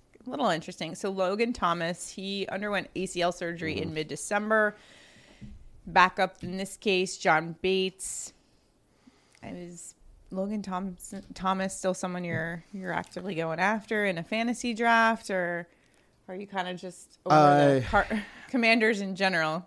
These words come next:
Speaker 1: I'm
Speaker 2: For
Speaker 1: starting to get used to saying Commanders, you know? It's like
Speaker 2: Good
Speaker 1: a
Speaker 2: old,
Speaker 1: whole new look for the
Speaker 2: good old
Speaker 1: Command-,
Speaker 2: Washington
Speaker 1: good old
Speaker 2: Commies.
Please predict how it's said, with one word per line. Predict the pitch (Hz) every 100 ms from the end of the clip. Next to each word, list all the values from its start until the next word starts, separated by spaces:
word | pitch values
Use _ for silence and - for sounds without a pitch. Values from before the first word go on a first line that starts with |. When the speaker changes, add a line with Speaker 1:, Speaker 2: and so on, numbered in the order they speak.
| - -
Speaker 1:
I'm |
Speaker 2:
For | 214
Speaker 1:
starting | 170 - 269
to | 262
get | 233
used | 226 247
to | -
saying | 196 226 208
Commanders, | 214 208 185 180 160 165
you | 180
know? | 170 170 196
It's | -
like | 208 - - - -
Speaker 2:
Good | 190
Speaker 1:
a |
Speaker 2:
old, | 135
Speaker 1:
whole | 294 339
new | 302 294
look | 254 240 240
for | - 208
the | 202
Speaker 2:
good | 160
old | 147 143
Speaker 1:
Command-, | 131
Speaker 2:
Washington | 123 127 127 139
Speaker 1:
good | 262 254
old | -
Speaker 2:
Commies. | 127